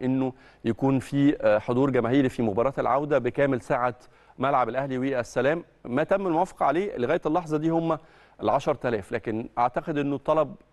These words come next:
ممكن ان هو يقبل بشكل كبير جدا، وخصوصا طبعا انه الاهلي بيمثل الكره المصريه، وما اعتقدش يعني ممكن يكون في موانع بشكل او اخر. لكن في النهايه ال-، القصه،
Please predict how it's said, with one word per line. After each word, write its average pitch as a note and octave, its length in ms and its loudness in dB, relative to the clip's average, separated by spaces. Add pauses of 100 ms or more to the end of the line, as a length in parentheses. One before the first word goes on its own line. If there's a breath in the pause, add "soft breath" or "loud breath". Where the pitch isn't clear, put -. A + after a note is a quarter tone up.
(100)
ممكن D3 420 -2
ان A#2+ 100 -4
هو C3+ 160 2
يقبل C#3 320 2
بشكل C3 340 -6
كبير A#2+ 200 -4
جدا، B2+ 320 0
وخصوصا B2 400 -4
طبعا B2 300 0 (500 loud breath)
انه A#2 140 2
الاهلي B2 300 0
بيمثل A2+ 380 -2
الكره B2+ 280 0
المصريه، C3 440 0
وما F#3 100 0
اعتقدش - 420 -2
يعني C#3+ 240 0
ممكن C3+ 340 -2
يكون A#2+ 260 -4
في B2 180 -4
موانع A#2+ 340 2
بشكل A#2 360 -6 (360 loud breath)
او A3+ 240 6
اخر. A3 140 -2
لكن G3 240 -2
في E3 100 -8
النهايه D3 400 2 (420 soft breath)
ال-، A#2 100 -2 (180)
القصه، D3+ 460 -2